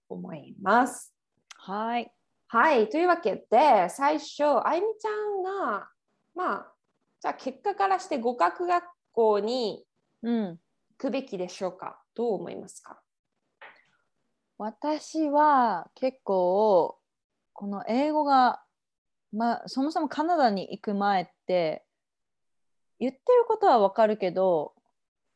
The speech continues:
Speaker 2: どう返したらいいかわかんないっていう状態で、単語ではなんか返せるけど、文章で返せないっていう状態で、いや、このままでカナダに行っ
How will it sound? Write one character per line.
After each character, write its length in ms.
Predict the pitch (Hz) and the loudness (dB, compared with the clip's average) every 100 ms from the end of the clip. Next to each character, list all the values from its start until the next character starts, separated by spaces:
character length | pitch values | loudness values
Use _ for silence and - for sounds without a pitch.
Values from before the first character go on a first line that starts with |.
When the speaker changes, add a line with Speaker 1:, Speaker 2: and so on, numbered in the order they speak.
| _ | _
Speaker 2:
ど 240 | 185 294 269 | -4 0 -2
う 40 | |
返 280 | - 190 185 | -2 -6 -6
し 80 | - | -8
た 100 | 170 | -8
ら 120 | 165 | -8
い 20 | |
い 160 | 180 170 | -8 -12
か 140 | - | -12
わ 80 | 139 | -14
か 200 | - 185 | -14 -14
ん 120 | 175 | -12
な 100 | 151 | -14
い 80 | 151 | -16
っ 20 | - _ | -20 _
て 80 | |
い 100 | 160 | -14
う 60 | 156 | -12
状 220 | - 156 | -14 -18
態 240 | - 156 156 | -16 -18 -12
で、 320 | 196 151 - | -12 -12 -12
単 260 | 208 208 202 | -8 -4 -4
語 120 | 196 | -2
で 160 | 202 | 0
は 320 | 202 196 156 _ _ _ _ _ _ _ _ _ - | 2 0 -2 _ _ _ _ _ _ _ _ _ -20
な 120 | 180 | -18
ん 40 | |
か 120 | 165 - | -18 -14
返 240 | 190 175 | -10 -10
せ 160 | 185 185 | -8 -8
る 100 | 180 | -8
け 120 | 170 | -10
ど、 100 | 160 | -8
文 180 | 190 190 | -8 -10
章 180 | - | -10
で 80 | 151 | -16
返 220 | - 170 | -10 -12
せ 140 | 165 185 | -12 -14
な 100 | 160 | -16
い 40 | - | -16
っ 100 | _ | _
て 80 | |
い 40 | 160 | -12
う 40 | |
状 160 | 170 165 | -10 -10
態 240 | 170 160 | -10 -8
で、 280 | 180 175 - _ _ _ _ _ - | -4 -4 -4 _ _ _ _ _ -12
い 80 | 175 | -10
や、 120 | 165 | -10
こ 280 | - 208 254 | -10 -10 -8
の 160 | 320 | -8
ま 180 | 339 330 | -8 -8
ま 240 | 330 330 262 | -6 -4 0
で 520 | 262 285 240 170 - _ _ _ _ - _ | 2 2 2 -2 -6 _ _ _ _ -20 _
カ 140 | - 220 | -10 -6
ナ 160 | 214 | -4
ダ 100 | 190 | -4
に 140 | 175 - | -4 -8
行 100 | |
っ 20 | 175 | -12